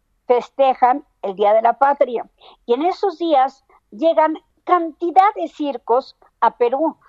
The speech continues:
no nada más nacionales, internacionales, sino nada más de Centro y Sudamérica. No, de Europa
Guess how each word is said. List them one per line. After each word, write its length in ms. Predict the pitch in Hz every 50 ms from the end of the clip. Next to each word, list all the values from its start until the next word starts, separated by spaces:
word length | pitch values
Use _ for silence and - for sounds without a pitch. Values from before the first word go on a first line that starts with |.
| - - -
no 160 | - 220 285 339
nada 240 | 370 392 392 392
más 240 | 302 233 233 262 269
nacionales, 880 | 277 262 233 - - 185 170 170 175 180 220 277 339 - 180 - _ _ _ - - _ _ -
internacionales, 1300 | 247 233 214 - - - 196 196 196 190 185 - - 202 190 180 185 202 240 285 339 349 294 - -
sino 260 | - 190 190 208 254
nada 340 | 285 320 330 330 320 285 254
más 220 | 233 233 247 240
de 100 | 226 214
Centro 320 | - - 220 202 - 202 196
y 20 |
Sudamérica. 920 | - 185 175 170 151 151 160 196 240 330 320 381 320 - - 196 - - - _ _ _ _ _ _ _ _ _ _ _ _ -
No, 300 | 202 226 262 294 339 403 427 427 392
de 80 | 269 247
Europa 840 | 233 220 220 247 320 359 381 403 - _ 254 247 254 262 339 427